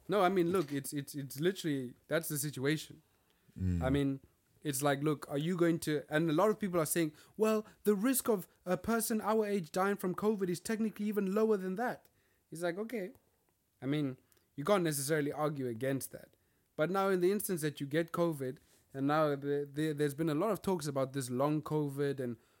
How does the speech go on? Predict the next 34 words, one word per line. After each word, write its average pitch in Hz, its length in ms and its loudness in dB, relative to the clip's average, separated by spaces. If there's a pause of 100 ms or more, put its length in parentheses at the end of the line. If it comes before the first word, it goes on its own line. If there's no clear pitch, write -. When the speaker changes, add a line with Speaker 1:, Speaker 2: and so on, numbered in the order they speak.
(140)
Speaker 1:
all 175 180 4
of 147 100 0
these 151 220 -2
things. 143 260 -4 (300)
You're 151 120 0
hearing 202 260 2
people 190 260 -2
having 170 320 0
brain 151 560 2
damage 165 560 -2
and 127 160 -10 (440)
all 220 180 -2
kinds 202 320 -2
of 170 160 -2
crazy 190 420 -2
things 175 300 -2
are, 147 340 0
as 139 120 -2
a 143 60 -2
result 151 380 -2
of 139 80 -6
contracting 147 480 -6
coronavirus. 139 880 -2 (500)
Speaker 2:
Mm. 85 300 0
Speaker 1:
Bro, 170 220 4
me, 180 120 0
I 202 140 0
don't 196 140 0
know, 185 140 4
but 139 180 2
three 240 320 -2
in 185 100 2
one 185 240 4
million, 175 520 2